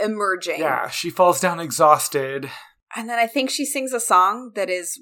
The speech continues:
Speaker 1: worthless and doesn't need to be here.
Speaker 2: Well, yeah, I, this moment, like, sticks out to me because she's talking to the animals and she says to them, "I'm so ashamed of the fuss I've made."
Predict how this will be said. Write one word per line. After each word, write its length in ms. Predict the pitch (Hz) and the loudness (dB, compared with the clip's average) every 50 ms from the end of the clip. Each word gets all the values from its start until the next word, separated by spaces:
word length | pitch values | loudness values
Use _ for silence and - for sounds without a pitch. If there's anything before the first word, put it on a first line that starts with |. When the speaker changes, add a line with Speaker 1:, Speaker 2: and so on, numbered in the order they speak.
| - 170 - - 170 | -16 -20 -18 -18 -18
Speaker 1:
worthless 640 | 175 180 160 180 190 180 - - 190 190 208 - - | -18 -12 -4 -2 -2 -2 0 0 -2 0 0 -2 -4
and 160 | 175 180 190 | -6 -8 -4
doesn't 280 | 180 180 170 170 170 - | -4 -4 -4 -4 -6 -6
need 160 | - 170 170 | -6 -6 -8
to 60 | 165 | -8
be 160 | 156 160 156 | -10 -10 -12
here. 320 | 160 160 143 143 139 170 _ _ _ _ - | -10 -12 -12 -12 -12 -12 _ _ _ _ -12
Speaker 2:
Well, 500 | 285 165 190 196 196 196 202 208 254 - - - - 247 156 | -6 0 2 4 4 6 4 4 2 -2 -8 -16 -14 -10 0
yeah, 460 | 170 214 233 208 185 - 185 175 180 - - | 4 8 8 8 8 8 8 6 6 6 2
I, 40 | 185 | -2
this 280 | 151 208 214 208 202 202 | 2 2 2 2 4 2
moment, 320 | 220 233 233 233 233 240 | 2 2 2 0 0 4
like, 260 | 196 170 160 - - | 4 4 4 2 -2
sticks 340 | - - - - 196 190 - | -4 -4 -2 -2 -4 0 2
out 160 | 208 226 226 - | 2 2 2 0
to 100 | 208 180 | -2 -2
me 160 | 170 165 156 | 0 0 0
because 640 | 160 160 156 - 160 156 151 151 156 147 147 143 - - - - _ | 0 -2 -4 0 0 2 2 2 2 0 -2 -4 -10 -12 -20 -20 _
she's 260 | - - 190 180 156 - | -8 -6 -4 -4 -4 -6
talking 420 | - - 180 185 196 - 233 220 | -2 6 6 6 6 6 0 -8
to 100 | - 202 | -8 -8
the 240 | 185 185 156 160 156 | -8 -8 -6 -4 -4
animals 560 | 160 190 226 196 160 143 135 143 165 175 - - - - - - - _ - | -4 -2 -2 -4 -4 -6 -6 -6 -6 -8 -10 -12 -14 -20 -20 -20 -16 _ 2
and 160 | 185 180 165 | 2 2 2
she 200 | - - 180 151 | 0 -2 -2 -2
says 260 | - - 190 202 - | 0 0 0 0 2
to 100 | - 196 | 0 0
them, 340 | 175 180 175 170 165 160 - _ _ - | 0 0 -2 -2 -4 -6 -12 _ _ 2
"I'm 140 | 185 185 | 2 2
so 220 | 180 - 220 233 220 | 4 4 6 6 6
ashamed 440 | - - - - 202 226 247 208 165 | 6 4 0 0 0 0 0 0 0
of 140 | 160 135 | 0 -2
the 140 | 127 151 147 | 0 -2 -2
fuss 320 | - - 220 262 247 - - | 0 2 2 2 2 4 2
I've 240 | 151 131 127 127 | 2 2 0 -6
made." 320 | 127 - - - - - | -10 -12 -10 -12 -12 -14